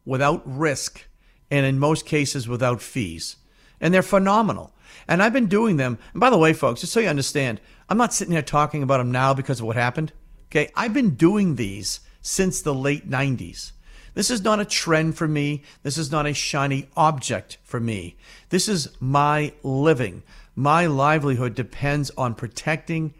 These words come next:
people's monies first.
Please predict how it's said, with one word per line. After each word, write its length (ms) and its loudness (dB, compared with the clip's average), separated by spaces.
people's 680 -2
monies 640 -2
first. 800 -2